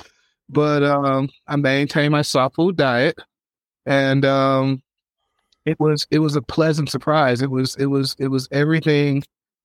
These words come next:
that I didn't know that I wanted, um, until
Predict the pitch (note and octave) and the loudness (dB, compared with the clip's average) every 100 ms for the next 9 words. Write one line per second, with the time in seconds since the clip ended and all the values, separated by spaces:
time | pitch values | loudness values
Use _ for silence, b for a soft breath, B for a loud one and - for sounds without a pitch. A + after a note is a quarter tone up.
0 | - C3 C3+ C3+ B2+ A2+ - D3+ C#3+ C3+ | -4 0 2 0 -2 -8 -2 0 2 2
1 | C#3 C#3 C3 B2+ A#2+ A#2 B2+ C3+ G#2+ - | 2 2 0 0 0 0 0 0 0 -4
2 | - _ _ _ _ _ _ _ - A#2+ | -12 _ _ _ _ _ _ _ -6 -2
3 | B2+ B2 A2+ G2+ - C3+ B2+ - C#3 B2+ | 0 2 0 -2 -4 -2 -2 -2 -2 0
4 | B2 B2 A#2+ | 0 0 -2